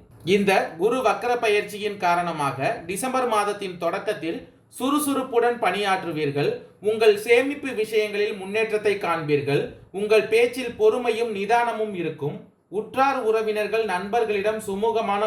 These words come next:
உறவு தொடரும். உடல் உபாதைகள் நீங்கும். நீங்கள் எதிர்பாராத புதிய பொறுப்புகள் உங்களுக்கு தேடி வரும். இதனால் கூடுதல்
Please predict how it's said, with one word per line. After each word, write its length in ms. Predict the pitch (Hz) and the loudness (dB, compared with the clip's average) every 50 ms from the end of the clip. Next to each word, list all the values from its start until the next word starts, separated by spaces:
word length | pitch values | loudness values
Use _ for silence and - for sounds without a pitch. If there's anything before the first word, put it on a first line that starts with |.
| 208 185 185 | 0 -2 -2
உறவு 220 | 185 190 180 185 180 - | -4 -4 -4 -4 -4 -4
தொடரும். 380 | 165 147 147 131 120 - - - - - - - - _ - 160 | -2 -2 -2 -2 -2 -2 -4 -6 -10 -16 -20 -20 -20 _ -2 0
உடல் 240 | 196 196 247 262 254 226 202 208 | 2 4 4 4 4 2 0 2
உபாதைகள் 540 | 190 220 240 240 240 233 220 202 226 214 208 180 170 | 4 4 4 4 4 0 0 0 0 0 0 0 -4
நீங்கும். 360 | 170 160 143 139 143 147 - - - - _ _ - - 165 | -6 -6 -4 -4 -4 -4 -6 -10 -18 -20 _ _ -14 -8 -4
நீங்கள் 260 | 202 208 214 214 196 190 196 | -2 2 2 4 4 4 2
எதிர்பாராத 680 | 196 226 220 - - 214 202 190 196 202 - 254 247 - - | 2 0 0 0 0 2 2 2 0 0 -2 -2 -6 -6 -6
புதிய 320 | 214 226 220 247 247 247 240 - | -8 -8 -8 -6 -4 -4 -4 -2
பொறுப்புகள் 500 | 202 208 220 240 - - 247 220 233 233 226 | 0 -2 -2 -2 -4 -6 -6 -4 -2 -2 -2
உங்களுக்கு 380 | 202 185 185 180 175 175 170 160 143 180 | -2 -2 -2 -2 -2 -4 -6 -6 -4 -2
தேடி 240 | 180 190 190 185 170 151 | -2 0 0 0 0 0
வரும். 260 | 135 120 123 135 139 - - - - - - _ _ - - 185 | 0 0 -2 -4 -6 -8 -12 -18 -20 -20 -20 _ _ -4 0 2
இதனால் 340 | 190 214 208 214 233 240 240 240 214 | 2 4 4 4 2 2 0 -2 -2
கூடுதல் 360 | 233 240 233 233 226 214 | -4 -2 0 0 0 0